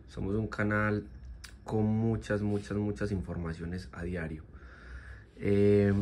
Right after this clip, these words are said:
entonces, ¿qué vamos a hacer? Mire, después de, de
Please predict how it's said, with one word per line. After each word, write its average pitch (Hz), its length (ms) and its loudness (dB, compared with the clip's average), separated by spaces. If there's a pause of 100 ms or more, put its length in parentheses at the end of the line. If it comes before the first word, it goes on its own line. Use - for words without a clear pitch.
(500)
entonces, 117 420 2
¿qué 131 120 0
vamos 127 240 2
a 107 60 0
hacer? 98 320 0 (160)
Mire, 82 180 -6 (420)
después 107 320 0
de, 151 320 6
de 127 460 6